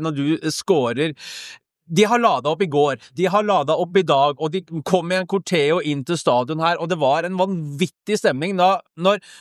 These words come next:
når du synger ut, eh, for Fredrikstad,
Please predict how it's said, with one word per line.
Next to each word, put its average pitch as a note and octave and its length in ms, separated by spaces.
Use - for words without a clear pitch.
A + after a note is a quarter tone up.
når F#3+ 80
du A#3 80
synger D3 600
ut, - 260
eh, F3+ 320
for F#3 320
Fredrikstad, E3+ 640